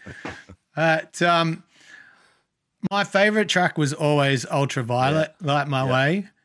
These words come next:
Speaker 1: Oh, yeah.
Speaker 2: There's just something, it's moody. I love the chord changes. It just, it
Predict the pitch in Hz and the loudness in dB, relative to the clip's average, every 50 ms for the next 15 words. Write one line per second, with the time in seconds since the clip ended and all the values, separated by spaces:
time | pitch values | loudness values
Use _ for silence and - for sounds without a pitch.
0 | _ _ _ _ _ - 147 143 123 120 131 170 170 147 - - - 202 170 151 | _ _ _ _ _ -8 -4 -4 -2 0 2 0 0 0 -2 -2 0 0 0 0
1 | - - - - 196 190 196 202 - 180 175 175 170 165 165 170 180 - 151 131 | 0 -2 0 2 2 2 0 0 0 2 2 4 4 2 2 0 0 -2 -2 -2
2 | - - 131 135 143 151 156 160 160 - - 156 160 165 165 165 165 160 160 165 | -2 -2 0 2 4 4 4 4 4 2 -2 -4 0 2 4 4 4 4 4 2
3 | - - 147 139 151 151 143 135 127 127 123 - - - 165 160 165 170 147 - | 0 -2 -2 0 2 2 2 2 0 -4 -4 -6 -4 -2 -2 0 0 -2 -4 -2
4 | - - 151 147 147 147 143 143 139 143 143 139 139 139 135 135 - - - - | -2 0 0 2 2 2 2 2 2 2 2 2 2 2 0 -2 -4 -8 -14 -16
5 | - - - - - - - _ _ 143 139 - 160 151 139 - - 117 - | -20 -20 -20 -20 -20 -20 -20 _ _ -8 -4 -2 0 0 0 -2 -6 -10 -10